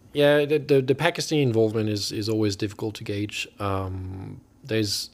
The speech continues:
one thing for sure is that Pakistan has supported the Taliban for all these years. That there's n-, absolutely no question about it. They've hosted the Taliban leadership in Quetta.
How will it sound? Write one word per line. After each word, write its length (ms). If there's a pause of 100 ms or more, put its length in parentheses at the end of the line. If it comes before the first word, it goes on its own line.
(220)
one 320
thing 200
for 140
sure 360
is 240
that 240
Pakistan 520
has 120
supported 480
the 80
Taliban 520
for 100
all 100
these 240
years. 400
That 180
there's 260
n-, 160 (100)
absolutely 520
no 240
question 400
about 280
it. 200 (320)
They've 160
hosted 400
the 80
Taliban 400
leadership 400
in 80
Quetta. 500